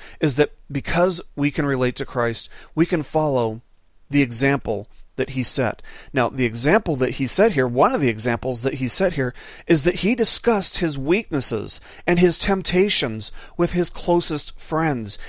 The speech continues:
He is transparent. He puts himself out there and says, "This is what I have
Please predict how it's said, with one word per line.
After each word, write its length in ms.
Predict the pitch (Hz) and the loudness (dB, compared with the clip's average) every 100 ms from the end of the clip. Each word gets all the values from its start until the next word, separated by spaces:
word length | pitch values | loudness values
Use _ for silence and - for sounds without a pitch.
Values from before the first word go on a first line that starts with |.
| - | -4
He 180 | 190 208 | 0 4
is 340 | 202 185 175 - - | 6 4 2 -10 -10
transparent. 880 | - 175 165 - - 165 156 123 - - | -2 0 0 -4 -2 0 0 -2 -6 -2
He 120 | - | 2
puts 340 | 170 - 208 - | 2 2 0 0
himself 440 | 190 - 185 180 - | -2 2 2 2 4
out 240 | 180 185 | 4 6
there 140 | 156 139 | 2 2
and 100 | 127 | 0
says, 300 | 139 131 120 | 0 0 4
"This 260 | 208 - | 4 4
is 160 | 196 170 | -2 0
what 220 | 180 180 | 2 2
I 160 | 180 180 | 2 0
have 320 | 156 151 143 | 2 0 -2